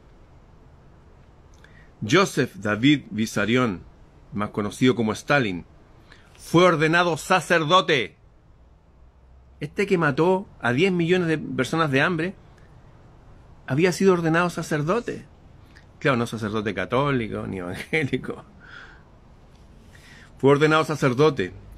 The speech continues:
y comparaba el socialismo y comunismo que ellos estaban creando con las órdenes de caballería teutónicas. Ah, por el orden que tenía y que podían arrasar con pueblos enteros.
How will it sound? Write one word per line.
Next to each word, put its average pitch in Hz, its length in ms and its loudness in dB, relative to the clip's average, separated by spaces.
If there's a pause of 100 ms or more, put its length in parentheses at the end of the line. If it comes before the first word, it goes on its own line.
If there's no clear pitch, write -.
(120)
y 123 80 2
comparaba 135 880 2 (1700)
el 98 120 -8
socialismo 120 640 -2
y 110 80 -4
comunismo 110 560 -2
que 120 80 -2
ellos 117 100 -2
estaban 113 280 -4
creando 127 520 -2 (320)
con 104 100 -2
las 104 140 -2
órdenes 113 320 -4
de 104 80 -4
caballería 98 540 -4
teutónicas. 78 840 -14 (800)
Ah, 90 160 -12
por 92 140 -6
el 90 140 -4
orden 98 300 -4
que 92 120 -8
tenía 104 320 -4
y 98 80 -6
que 92 100 -8
podían 104 240 -2
arrasar 95 460 -6
con 101 180 -12
pueblos 113 400 -2
enteros. 107 400 -4